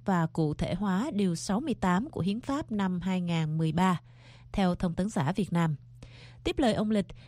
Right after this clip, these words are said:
Thiếu tướng Nguyễn Văn Khánh, Phó Viện trưởng Viện Kiểm soát Nhân dân tối cao, Viện trưởng Viện Kiểm sát Quân sự Trung ương, nói,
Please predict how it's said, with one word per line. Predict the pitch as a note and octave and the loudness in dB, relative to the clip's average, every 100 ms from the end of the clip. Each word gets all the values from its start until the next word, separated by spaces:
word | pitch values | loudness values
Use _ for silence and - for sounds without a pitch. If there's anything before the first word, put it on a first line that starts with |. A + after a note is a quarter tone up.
| - | -4
Thiếu | C#4+ | -2
tướng | D#4+ C4 D#4 | 0 -2 0
Nguyễn | B3+ D#3+ A3+ | 0 0 0
Văn | A#3 G3+ | -2 -2
Khánh, | - G3+ A3 F#4 - - | 0 0 0 -4 -16 -20
Phó | - G#3+ B3 E4+ | -2 2 2 2
Viện | F3+ | 0
trưởng | E3+ C#3+ A2+ A3 | 0 -2 0 0
Viện | E3+ E3 | -2 -2
Kiểm | B2 F#3 | -4 -4
soát | - C#4 E4+ | -2 -4 -2
Nhân | A#3 G#3 G3+ | -2 0 0
dân | G3 | 0
tối | F#3+ G3 D4 | 0 -2 0
cao, | G#3+ F#3+ F3+ - - - - | 2 2 2 -2 -16 -20 -4
Viện | F#3 F#3+ F3+ | 0 0 2
trưởng | F#3 C3+ A3+ | 0 0 -2
Viện | A3 D#3+ | 0 -2
Kiểm | E3+ - F#3+ | -2 -4 -2
sát | C#4 D#4+ | -4 -2
Quân | A#3 G3 | -2 0
sự | G3+ D#3 | 2 0
Trung | - G3+ F3 | 0 0 2
ương, | F#3+ F3+ - - - | 2 2 -2 -12 -4
nói, | F3 E3 F#3+ | 2 4 4